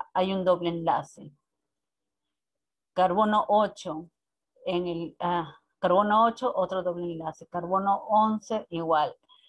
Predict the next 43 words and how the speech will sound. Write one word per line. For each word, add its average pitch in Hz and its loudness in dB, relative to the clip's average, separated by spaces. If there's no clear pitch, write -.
Catorce 208 2
y - -6
diecisiete, 185 -10
doble 175 -6
enlace. 147 -4
Entonces, 180 -4
en 196 -2
el 196 -2
caso 277 0
de 233 0
abajo 196 0
es 220 -4
lo 226 -4
mismo, 185 -10
¿no? 170 -4
O 180 -4
sea, 175 -2
el 180 2
omega 196 0
se - -14
encuentra 170 -4
acá 160 -2
y 190 -6
tú 196 -4
vas 196 2
a 220 -6
contar 175 -2
desde 175 -2
acá, 160 -4
desde 160 -2
el 170 0
omega. 170 -2
No 175 -6
se 214 -8
cuenta 214 -2
desde 170 -4
el 160 -6
uno, 156 -6
se 165 -8
cuenta 180 -4
desde 175 -4
el 160 -6
omega. 156 -8